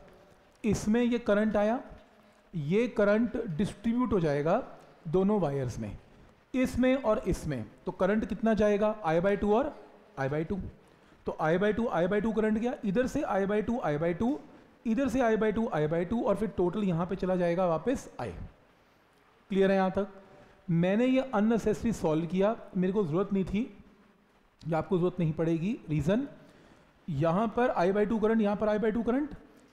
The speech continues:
मुझे यहाँ पर क्या निकालना है? B निकालना है। तो एक काम करते हैं, यहाँ पर current इस तरफ है, तो B कैसे होगा इसमें? Outside। Current इस तरफ, B outside।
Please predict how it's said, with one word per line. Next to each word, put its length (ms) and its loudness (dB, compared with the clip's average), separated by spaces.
मुझे 220 2
यहाँ 160 2
पर 120 -2
क्या 160 0
निकालना 340 2
है? 80 -2
B 120 0
निकालना 400 2
है। 100 -2
तो 120 6
एक 120 -2
काम 240 2
करते 260 -2
हैं, 240 0
यहाँ 340 0
पर 160 -2
current 280 2
इस 180 0
तरफ 280 0
है, 60 0
तो 120 -2
B 220 -2
कैसे 280 -2
होगा 180 0
इसमें? 380 0
Outside। 480 -6
Current 260 0
इस 160 0
तरफ, 160 2
B 120 0
outside। 460 0